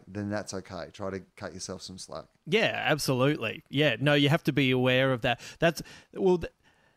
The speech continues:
Speaker 2: that's kind of what inspired me to ask you that question because, I, so a little bit of, uh, backstory. Uh, in the middle of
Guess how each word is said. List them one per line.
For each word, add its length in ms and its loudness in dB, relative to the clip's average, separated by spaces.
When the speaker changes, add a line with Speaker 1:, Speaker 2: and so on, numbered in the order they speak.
Speaker 2:
that's 200 2
kind 220 4
of 60 2
what 160 2
inspired 500 2
me 160 0
to 60 2
ask 300 0
you 120 -2
that 180 -4
question 440 -2
because, 440 0
I, 100 0
so 240 4
a 60 2
little 540 4
bit 160 2
of, 340 2
uh, 540 4
backstory. 960 -2
Uh, 360 -2
in 160 2
the 60 4
middle 240 4
of 320 -2